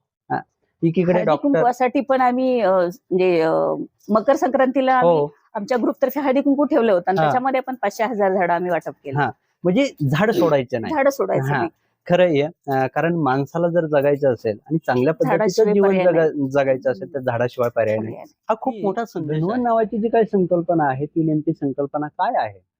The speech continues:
Speaker 1: आणि त्याच्या पुढं या माध्यमातून अजून काही नवीन येणाऱ्या कालखंडामध्ये नवीन संकल्पना तुम्ही राबवणार आहात का आणि त्या कशा पद्धतीनं राबवणार आहात,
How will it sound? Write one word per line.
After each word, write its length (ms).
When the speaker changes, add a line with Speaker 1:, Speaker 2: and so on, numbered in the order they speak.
Speaker 1:
आणि 100
त्याच्या 460
पुढं 320
या 420
माध्यमातून 720
अजून 260
काही 200
नवीन 380
येणाऱ्या 320
कालखंडामध्ये 760
नवीन 260
संकल्पना 600
तुम्ही 260
राबवणार 440
आहात 220
का 160
आणि 140
त्या 100
कशा 220
पद्धतीनं 560
राबवणार 440
आहात, 220